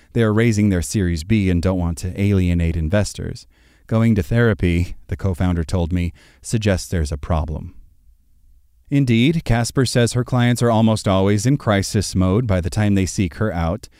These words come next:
"People wait until they're already bad," she says. "Co-founders typically come to me with one question on their mind, 'Should I stay or should I go?'"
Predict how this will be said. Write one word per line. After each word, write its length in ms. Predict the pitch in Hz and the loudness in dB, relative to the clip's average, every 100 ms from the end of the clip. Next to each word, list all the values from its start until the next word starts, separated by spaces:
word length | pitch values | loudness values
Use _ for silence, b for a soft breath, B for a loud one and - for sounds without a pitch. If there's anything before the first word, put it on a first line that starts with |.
| b b | b b
"People 320 | 131 123 139 | 0 2 2
wait 220 | 117 120 | 4 2
until 240 | 127 117 113 | 2 2 2
they're 180 | 110 107 | 2 2
already 400 | 107 104 98 90 | 2 2 2 0
bad," 400 | 90 85 80 78 | 0 0 -2 -6
she 180 | - | -8
says. 420 | 82 90 78 80 - b b b | -6 -4 -6 -8 -14 b b b
"Co-founders 500 | 135 127 120 107 98 | -2 0 0 0 0
typically 380 | 139 123 120 117 | -2 -2 -2 -2
come 240 | 117 113 | -2 -2
to 100 | - | -2
me 200 | 98 98 | -2 -2
with 200 | 98 92 | -2 -4
one 280 | 95 117 117 | -2 -2 0
question 500 | - 104 - - 92 | 0 -2 -2 -4 -4
on 180 | 87 87 | -2 -2
their 140 | 82 | -2
mind, 480 | 82 95 90 85 82 b b - | -2 0 0 -2 -6 b b -6
'Should 220 | - 123 | -2 0
I 80 | 104 | 0
stay 400 | - 117 104 104 | 0 0 2 2
or 160 | 101 | -2
should 200 | - 104 | -2 -2
I 120 | 87 78 | -2 -4
go?'" 600 | 85 104 101 82 80 | -2 0 0 -2 -4